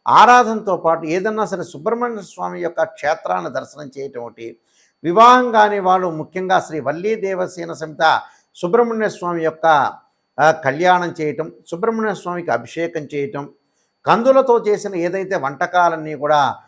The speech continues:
ఆ, ఏదన్నా సరే తయారు చేసి దేవాలయంలో ఇచ్చి భక్తులందరికీ కూడా పంచాలని ఆ దేవాలయంలో ప్రధాన అర్చకులకు చెప్పటం.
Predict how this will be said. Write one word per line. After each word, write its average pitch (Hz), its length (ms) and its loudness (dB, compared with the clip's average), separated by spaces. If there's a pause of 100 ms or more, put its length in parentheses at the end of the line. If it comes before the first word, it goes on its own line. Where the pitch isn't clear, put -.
(240)
ఆ, 143 180 4
ఏదన్నా 165 440 -2
సరే 170 240 0
తయారు 156 520 0
చేసి 135 420 -10
దేవాలయంలో 151 640 2
ఇచ్చి 135 280 -14
భక్తులందరికీ 151 640 -8
కూడా 143 140 -2
పంచాలని 135 680 -6 (340)
ఆ 135 100 2
దేవాలయంలో 143 540 0
ప్రధాన 127 340 -4
అర్చకులకు 123 480 -10
చెప్పటం. - 500 -10